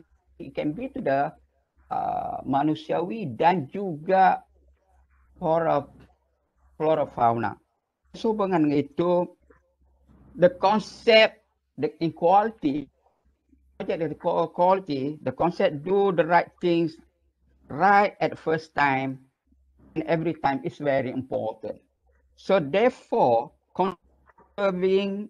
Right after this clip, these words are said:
and preserving natural resources that being, uh, gifted by Allah subhanahu wa ta'ala, we need to utilize the resources prudently. So need to note that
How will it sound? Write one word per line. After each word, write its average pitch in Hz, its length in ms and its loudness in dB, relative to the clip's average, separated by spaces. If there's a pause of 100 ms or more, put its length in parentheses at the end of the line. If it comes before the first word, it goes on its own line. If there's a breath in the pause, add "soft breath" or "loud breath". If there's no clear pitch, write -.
(140)
and 156 200 0
preserving 175 680 0
natural 185 440 -2
resources 190 760 -10 (760)
that 123 400 -4
being, 151 340 0
uh, 113 420 -2 (340)
gifted 147 580 -6
by 110 240 -2
Allah 123 320 -2
subhanahu 113 240 -10
wa 147 80 -6
ta'ala, 160 400 0 (540 soft breath)
we 196 500 2
need 190 540 -4
to 180 200 2
utilize 175 720 0
the 131 160 -2
resources 143 800 -4 (280)
prudently. 160 1040 0 (600)
So 208 400 0
need 233 320 -4
to 247 60 -6
note 247 460 -4
that 107 300 -4